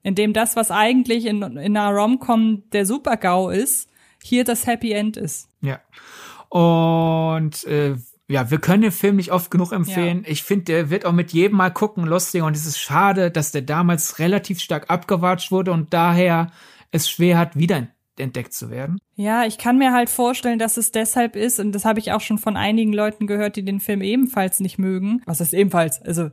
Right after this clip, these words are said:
Speaker 1: die den Film unverständlicherweise nicht mögen, ähm, dass sie halt sagen, sie haben in der Fig-, sie haben in dem Film keine Figur, mit der sie connecten können. Und man muss schon teilweise den,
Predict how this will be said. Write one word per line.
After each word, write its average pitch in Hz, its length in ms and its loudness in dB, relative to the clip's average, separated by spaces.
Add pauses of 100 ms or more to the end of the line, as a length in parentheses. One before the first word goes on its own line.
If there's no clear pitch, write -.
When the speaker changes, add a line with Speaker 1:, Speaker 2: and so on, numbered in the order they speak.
(120)
Speaker 1:
die 208 60 2
den 196 140 4
Film 190 300 2 (260)
unverständlicherweise 214 1160 2
nicht 190 180 0
mögen, 190 300 0 (360)
ähm, 196 400 0 (160)
dass 214 240 -2
sie 233 140 -2
halt 214 160 0
sagen, 214 260 2
sie 214 160 -2
haben 247 160 0
in 269 100 4
der 233 160 0
Fig-, 202 340 -6
sie 214 140 -2
haben 247 80 2
in 262 60 4
dem 226 120 0
Film 226 400 0
keine 254 280 -2
Figur, 240 340 -6
mit 233 160 -2
der 226 140 0
sie 226 80 -6
connecten 240 560 -4
können. 180 320 -2
Und 190 180 -4 (400)
man 202 180 2
muss 247 380 0 (140)
schon 269 540 0 (300)
teilweise 277 920 -2 (460)
den, 220 600 0